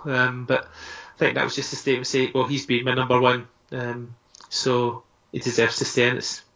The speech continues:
maybe harsh a wee bit in Freddie Woodman, but, um,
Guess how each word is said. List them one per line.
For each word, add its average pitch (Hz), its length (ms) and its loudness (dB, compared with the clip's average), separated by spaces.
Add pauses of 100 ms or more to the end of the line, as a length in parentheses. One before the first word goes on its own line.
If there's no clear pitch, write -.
(120)
maybe 135 220 4
harsh 104 320 2
a 117 40 -4
wee 110 120 -4
bit 127 140 0
in - 60 -6
Freddie 120 280 -2
Woodman, 127 340 -2
but, - 180 0 (720)
um, 117 520 -6